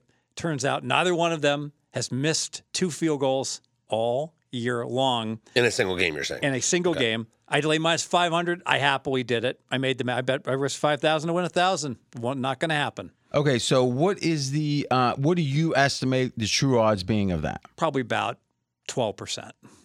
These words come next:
Speaker 3: Okay, so you're saying you should lay s-, minus seven hundred would be a fair price.
Speaker 1: Exactly, and I'm laying five hundred.
Speaker 3: Okay.
Speaker 1: Value.
Speaker 3: So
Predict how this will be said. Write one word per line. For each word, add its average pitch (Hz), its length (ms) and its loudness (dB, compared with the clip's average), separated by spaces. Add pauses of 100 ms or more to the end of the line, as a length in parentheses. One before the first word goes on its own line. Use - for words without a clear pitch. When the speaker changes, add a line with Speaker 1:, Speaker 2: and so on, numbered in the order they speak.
(240)
Speaker 3:
Okay, 104 220 0
so 101 140 0
you're 110 100 2
saying 110 240 2
you 110 80 2
should 101 240 0
lay 107 300 2
s-, 95 260 -8
minus 123 380 2
seven 110 240 2
hundred 104 260 2
would 90 100 -2
be 95 100 0
a 90 40 0
fair 92 240 0
price. 82 240 -2
Speaker 1:
Exactly, 104 560 -8
and 101 100 -8
I'm 117 60 -6
laying 135 200 -2
five 196 280 0
hundred. 110 300 -6 (240)
Speaker 3:
Okay. 107 400 -2
Speaker 1:
Value. 151 420 -2 (400)
Speaker 3:
So 170 640 -2